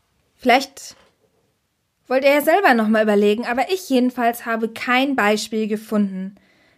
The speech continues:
das genau das ausdrückt, was Jesus getan hat. Dass jemand genau weiß, dass er sterben muss, um alle anderen zu retten.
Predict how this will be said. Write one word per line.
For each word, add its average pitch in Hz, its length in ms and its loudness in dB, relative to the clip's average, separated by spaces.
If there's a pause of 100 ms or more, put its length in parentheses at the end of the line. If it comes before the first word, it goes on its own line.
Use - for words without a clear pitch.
das 254 180 -4
genau 311 300 4
das 320 260 0
ausdrückt, 247 520 -2
was 226 180 -2
Jesus 208 340 -2
getan 202 500 -8
hat. 202 320 -10 (500)
Dass 208 180 -4
jemand 254 280 4
genau 240 480 2
weiß, 233 380 2
dass 208 200 -6
er 214 80 -4
sterben 226 460 -2
muss, 196 240 -6
um 202 80 -10
alle 247 360 2
anderen 233 420 -2
zu 240 180 -6
retten. 208 520 -4